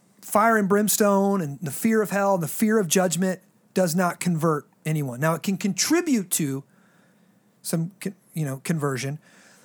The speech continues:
but <clears throat> the parent who just merely barks and threatens at their children and their children obeys just because they don't wanna get a spanking or something, that ch-, that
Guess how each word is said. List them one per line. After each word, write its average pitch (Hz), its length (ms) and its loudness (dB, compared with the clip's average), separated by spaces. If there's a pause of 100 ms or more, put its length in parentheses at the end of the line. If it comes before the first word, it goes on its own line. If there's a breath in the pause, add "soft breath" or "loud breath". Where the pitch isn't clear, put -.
(200 soft breath)
but 180 340 2
<clears throat> - 40 -16
the 202 1120 -2
parent 220 380 2
who 190 120 2
just 175 280 0
merely 202 400 2
barks 180 680 0
and 156 200 0
threatens 180 520 0
at 170 180 0
their 170 100 0
children 170 420 0 (280 loud breath)
and 170 120 0
their 170 100 0
children 190 520 2
obeys 180 540 2
just 160 360 0
because 196 300 0
they 185 100 -2
don't 175 140 -2
wanna 175 160 0
get 170 120 -4
a 160 40 -4
spanking 170 420 -6
or 165 60 -8
something, 175 400 -8 (420 loud breath)
that 180 240 -2
ch-, - 200 -8
that 90 220 -4